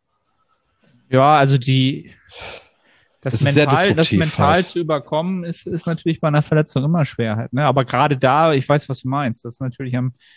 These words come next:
Speaker 1: am wenigsten schön, äh, ja.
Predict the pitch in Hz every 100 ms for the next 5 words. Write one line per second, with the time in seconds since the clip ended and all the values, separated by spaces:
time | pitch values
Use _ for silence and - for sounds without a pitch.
0 | _ _ _ _ - 143 123 151 180 180
1 | 151 - 143 - 147 143 143 139 - 123
2 | 127 123 123 127 - _ _ _ 214 110
3 | 120 135